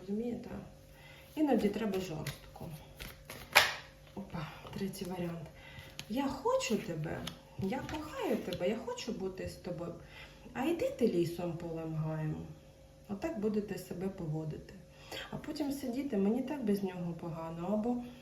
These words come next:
"Ну, так все ж таки добре було на тій роботі, чому я з нею звільнилася?" Так хочеш чи не хочеш? Так бу-, бажаєш чи не бажаєш?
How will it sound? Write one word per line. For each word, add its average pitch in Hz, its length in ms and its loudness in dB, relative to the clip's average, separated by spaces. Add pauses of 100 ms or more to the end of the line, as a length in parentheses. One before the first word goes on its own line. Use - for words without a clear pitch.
(680)
"Ну, 269 60 0
так 339 220 0
все - 180 -2
ж - 140 -4
таки 220 200 0
добре 196 340 2
було 180 340 0
на 170 60 -2
тій - 160 -2
роботі, 175 480 -2
чому 240 300 0
я 208 80 6
з 190 60 0
нею 180 300 -2
звільнилася?" 170 720 -2
Так 233 300 -4
хочеш 370 360 0 (220)
чи - 160 -2
не 240 120 6
хочеш? - 600 -4
Так 226 120 -4 (380)
бу-, 220 200 -2
бажаєш 220 520 2
чи - 160 -4
не 202 120 4
бажаєш? - 600 -4